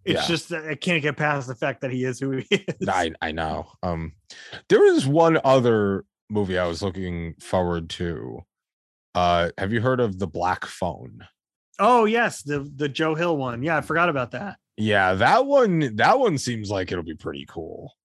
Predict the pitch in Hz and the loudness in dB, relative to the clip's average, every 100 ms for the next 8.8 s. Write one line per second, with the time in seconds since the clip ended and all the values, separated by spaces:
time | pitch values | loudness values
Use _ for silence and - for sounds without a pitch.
0 | _ _ _ 120 151 175 147 123 123 - | _ _ _ -6 2 4 4 2 -4 -4
1 | 165 151 - 160 175 180 135 139 123 - | 0 0 0 0 0 0 -6 -6 -8 -8
2 | 127 123 123 151 160 151 143 139 127 127 | -6 -4 0 2 2 2 0 -2 -4 -4
3 | 123 127 135 131 127 120 139 - 117 127 | -4 -6 -8 -12 -14 -10 -10 -8 -10 -4
4 | 123 127 - _ _ _ - - _ - | -4 -4 -10 _ _ _ -20 -20 _ -10
5 | 127 120 123 120 120 123 _ _ - 147 | -8 -6 -6 -4 -6 -10 _ _ -4 -2
6 | 143 139 135 123 - 131 123 123 117 120 | 0 0 0 -2 -4 -6 -6 -8 -8 -8
7 | 117 120 117 120 117 - 120 117 117 113 | -6 -8 -6 -8 -8 -10 -10 -8 -6 -6
8 | 113 113 113 - - - 120 120 | -6 -6 -8 -10 -20 -18 -18 -18